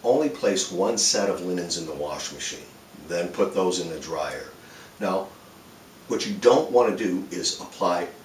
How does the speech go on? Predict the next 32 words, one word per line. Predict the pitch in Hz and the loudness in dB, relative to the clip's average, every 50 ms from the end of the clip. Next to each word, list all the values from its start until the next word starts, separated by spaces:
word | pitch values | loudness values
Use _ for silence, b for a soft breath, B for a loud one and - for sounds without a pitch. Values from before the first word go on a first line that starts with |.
| - - - - - - - - - | -20 -20 -20 -20 -20 -20 -20 -14 -6
too | - - - 139 | -6 -4 -2 2
much | 127 - - - - | 2 2 2 0 -4
heat | - 92 - - | -6 -8 -8 -8
to | - 87 | -8 -8
the | 78 76 | -6 -4
sheet, | - - - - - - - - - - - - - - - - - - - | -4 -4 -6 -8 -12 -16 -20 -20 -20 -20 -20 -20 -20 -14 -14 -14 -14 -10 -6
and, | 92 92 87 87 90 90 87 90 90 87 87 - B B B B B B B B - | -4 -2 -2 0 -2 -2 -2 -2 -4 -4 -8 -10 B B B B B B B B -8
uh, | - 87 - - 95 - - | -6 -4 -2 -2 -4 -6 -6
y-, | 117 110 104 98 | -8 -10 -10 -8
you | 101 95 98 | -8 -8 -6
want | 90 101 98 98 | -4 -2 0 0
to | 95 | 0
use | 98 104 92 92 | 0 0 0 0
a | 92 | -2
medium | 87 90 98 107 117 127 123 120 110 | -2 -2 -2 -2 -2 -2 -2 -2 -2
temperature | 104 - - - - - 107 101 95 92 - | -2 -2 -2 -4 -2 -2 -2 0 0 0 -2
as | 92 90 95 | -2 -4 -4
opposed | 98 - 90 85 85 - - | -4 -4 -4 -4 -4 -4 -8
to | - - | -8 -8
a | - | -6
high | - - - 87 87 - - - - | -6 -4 -4 -4 -6 -6 -8 -12 -14
temperature. | - - - - - - - - - - - B B B B B B B B | -12 -12 -10 -10 -10 -10 -10 -10 -10 -14 -16 B B B B B B B B
You | - 98 | -6 -4
don't | 90 - 110 101 98 95 - 98 | 2 4 6 6 6 4 2 0
want | 104 104 107 107 - | -2 -2 0 -2 -2
your | 123 98 | -4 -2
bed | 87 95 90 90 92 | 0 0 0 0 0
linen | 92 90 90 87 85 82 | -2 -2 -2 -2 -2 0
sitting | - - - - - 120 113 110 107 107 104 101 - - | 4 6 6 6 6 4 2 2 2 0 0 -2 -4 -4
in | 98 98 104 101 | -4 -2 -2 0
the | 95 90 | -2 -2
dryer | - - 98 90 87 85 87 85 85 82 82 | -4 -2 -2 0 0 0 -2 -4 -4 -4 -6